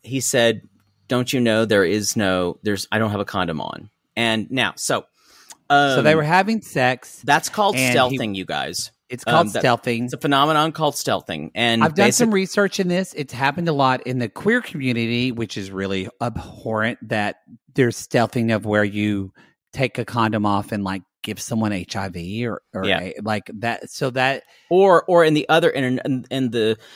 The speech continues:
Speaker 1: heterosexual community, it's where you, you stealth to get someone pregnant. You
Speaker 2: Pregnant,
Speaker 1: either, or you poke
Speaker 2: S T Is.
Speaker 1: holes. It's reproductive abuse. You poke holes in a condom um, or take off a condom or something like that.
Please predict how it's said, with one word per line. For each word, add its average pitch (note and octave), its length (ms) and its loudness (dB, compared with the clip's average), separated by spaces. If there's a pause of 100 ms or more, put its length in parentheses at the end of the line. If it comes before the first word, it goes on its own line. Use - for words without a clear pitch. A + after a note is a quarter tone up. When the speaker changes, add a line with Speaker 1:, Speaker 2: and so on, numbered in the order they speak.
(240)
Speaker 1:
heterosexual C3 500 0
community, G2+ 480 0
it's G2 200 -6
where G#2+ 100 0
you, G#2 260 -4
you A2 180 -6
stealth G2+ 520 0
to G2+ 200 -6
get - 220 -6
someone F#2+ 240 -4
pregnant. F2+ 520 -4 (480)
You - 60 -4
Speaker 2:
Pregnant, C#3+ 380 4
Speaker 1:
either, - 120 0
or A#2 100 2
you A#2 260 0
poke - 140 4
Speaker 2:
S A2+ 120 2
T A#2 40 0
Is. A#2 60 0
Speaker 1:
holes. D3 520 2
It's - 220 -12
reproductive E3 500 0
abuse. G2+ 380 -2
You A#2 80 -4
poke A2+ 260 -2
holes D3 460 2
in B2 80 -2
a G#2+ 60 -2
condom A#2 640 0 (560)
um, G#2+ 520 0
or A#2+ 260 2
take A#2+ 300 -6
off G#2 200 2
a B2+ 60 -8
condom G2+ 560 -2
or - 80 -6
something F#2 280 -8
like E2 200 -10
that. - 160 -10